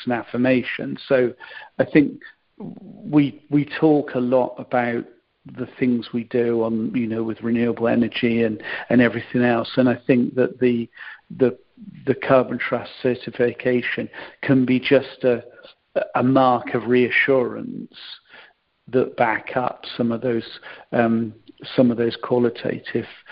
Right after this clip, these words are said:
stories that we talk about. And, and I think that's very much the case with,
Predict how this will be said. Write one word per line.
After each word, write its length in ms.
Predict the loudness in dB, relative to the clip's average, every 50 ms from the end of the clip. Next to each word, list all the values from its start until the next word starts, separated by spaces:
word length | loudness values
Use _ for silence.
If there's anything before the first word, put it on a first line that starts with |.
| -16 -16 -16 -14 -14 -14 2
stories 420 | 6 6 6 8 6 2 -2 -4 -6 -8
that 80 | -8
we 100 | -8 -8
talk 340 | -6 -2 0 0 0 0 -2
about. 320 | -4 -6 -6 -6 -4 -4
And, 220 | -2 -2 -2 -4 -6 -8 -14 -20 -20 -14 _ 0
and 120 | 2 2
I 140 | 2 2 2
think 220 | 2 0 0 0 -4 -12 -18 -18 -16 -16 -16 -6 -2
that's 260 | -2 -2 -2 -2 -2 2
very 240 | 2 4 4 4 2
much 360 | 2 0 -2 -4 -6 -10 -10 -10
the 60 | -10
case 340 | -10 -6 -6 -4 -4 -6 -8 -12 -14 -8 -4
with, 220 | -4 -4 -4 -6